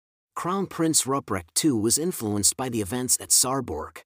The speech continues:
The French resistance had been more tenacious than anticipated, which prompted him to reassess his own strategies.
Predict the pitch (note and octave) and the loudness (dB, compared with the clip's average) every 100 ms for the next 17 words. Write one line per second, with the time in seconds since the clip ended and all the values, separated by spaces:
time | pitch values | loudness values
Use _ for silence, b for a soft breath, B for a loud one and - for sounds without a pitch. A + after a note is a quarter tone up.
0 | _ _ _ _ _ _ _ _ - A#2 | _ _ _ _ _ _ _ _ -6 -4
1 | - E3 F#3 A#2 G2+ A#2 G#2+ - F#2+ - | -4 -2 -2 0 2 2 2 0 0 0
2 | C3+ A#2+ C#3+ C#3 D#3 F#3 E3 C#3+ C#3 E3 | 0 -2 0 2 2 0 -2 -2 0 0
3 | - G#2 - B2 A2+ A2 - D#3+ - - | 0 0 0 0 0 -2 0 2 2 -2
4 | F#2 D#2 - _ _ _ - B2+ - D#3+ | -8 -8 -14 _ _ _ -4 -4 -4 -4
5 | E3+ F3 A#2+ G#2+ G#2 B2 A2+ D#3+ D#3 - | -6 -4 -6 -2 -2 -2 0 0 4 2
6 | C3+ B2+ - A2+ B2 B2 A#2 - B2 B2 | 2 2 2 2 2 2 0 -2 -4 -6
7 | G2 - - - | -6 -8 0 0